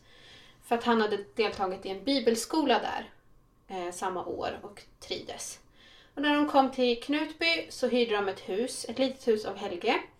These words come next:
Och hans, Urbans arbete inom församlingen var ideellt och familjen levde på hans frus lön och hon jobbade på en skola. Och han har tidigare beskrivit att han blev, citat,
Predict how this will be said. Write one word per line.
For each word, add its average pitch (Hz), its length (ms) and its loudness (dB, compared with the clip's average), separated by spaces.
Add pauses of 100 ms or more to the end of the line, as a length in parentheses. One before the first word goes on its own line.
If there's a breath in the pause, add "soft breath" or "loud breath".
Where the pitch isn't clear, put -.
(880 soft breath)
Och 233 280 2
hans, 269 560 2
Urbans 294 560 2
arbete 233 380 4
inom 214 280 0
församlingen 302 680 2
var 233 100 4
ideellt 202 760 0
och 226 200 -2
familjen 220 380 2
levde 190 240 0
på - 160 -12
hans 180 280 -8
frus 254 480 -2
lön 320 300 4
och 247 60 2
hon 208 160 2
jobbade 185 260 -2
på 196 140 -10
en 190 100 -8
skola. 254 440 4 (1800 loud breath)
Och 269 160 2
han 277 240 8
har 269 80 6
tidigare 240 440 6
beskrivit 226 420 2
att 214 120 0
han 220 280 2
blev, 196 220 4
citat, - 680 2